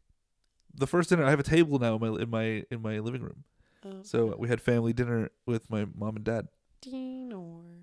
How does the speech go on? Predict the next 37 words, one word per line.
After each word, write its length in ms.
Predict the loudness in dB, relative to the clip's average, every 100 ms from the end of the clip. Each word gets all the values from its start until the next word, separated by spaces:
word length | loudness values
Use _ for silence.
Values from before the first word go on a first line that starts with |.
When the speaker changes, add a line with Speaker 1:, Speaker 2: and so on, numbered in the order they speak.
| -12
Speaker 1:
They 160 | -4 -2
were 120 | -2
here 360 | -2 0 0 -2 -6
just 220 | -6 -2
an 100 | -2 0
hour. 420 | 0 0 0 -4 -12 -20 _ -8
They 100 | -2
left 180 | 0 2
an 60 | 0
hour 140 | 0
before 200 | -2 0 2
Speaker 2:
Two 40 |
Speaker 1:
you 40 |
Speaker 2:
hours 240 | 2 0 -4
Speaker 1:
guys. 20 |
Speaker 2:
ago 180 | -8 -12
now. 240 | -14 -20 _ _ _ _ -20 -18
Speaker 1:
Shit. 600 | -18 -14 -12 -12 -14 -18 _ _ _ _ _ _
That 120 | 0 0
just 120 | -2
means 200 | -4 -6
the 80 | -8
podcast 280 | -8 -8 -10
has 140 | -12
been 140 | -12
going 140 | -8 -8
on 60 |
for 140 | -10 -14
an 80 | -14
hour, 120 | -14
so 160 | -12 -10
we 360 | -10 -10 -12 -18 _ _
have 80 | -20
to 80 | -12
wrap 200 | -12 -10
it 80 |
up. 80 | -12